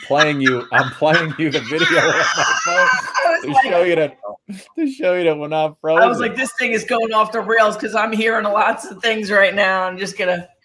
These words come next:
Speaker 1: Suk, listen,
Speaker 2: Okay.
Speaker 1: uh, Tony Hill's coming up in just a few minutes. Uh, this guy is, like, the ultimate fitness guru. He's got some new projects, some new companies he's working with.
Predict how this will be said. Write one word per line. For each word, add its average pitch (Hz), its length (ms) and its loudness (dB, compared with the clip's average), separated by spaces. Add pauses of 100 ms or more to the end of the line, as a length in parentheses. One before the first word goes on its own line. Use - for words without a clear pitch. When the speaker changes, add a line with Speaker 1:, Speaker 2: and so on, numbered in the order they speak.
(440)
Speaker 1:
Suk, - 360 -2
listen, 208 260 2
Speaker 2:
Okay. 180 260 4
Speaker 1:
uh, 120 220 -4 (360)
Tony 170 320 0
Hill's 165 280 2
coming 156 280 -4
up 147 200 -4
in 117 100 -8
just 135 240 -12
a 127 60 -8
few 135 240 -6
minutes. 135 600 -4 (320)
Uh, 98 460 -4 (100)
this 135 220 -6
guy 120 380 -2
is, 113 400 -6
like, 107 240 -6
the 107 220 -10
ultimate 131 600 -2 (120)
fitness 131 520 -8
guru. 120 480 -4
He's 98 140 -4
got 113 240 -4
some 107 160 -8
new 123 120 -8
projects, 120 760 -4
some 104 100 -10
new 131 140 -12
companies 123 520 -10
he's 113 140 -14
working 123 380 -4
with. 120 280 -4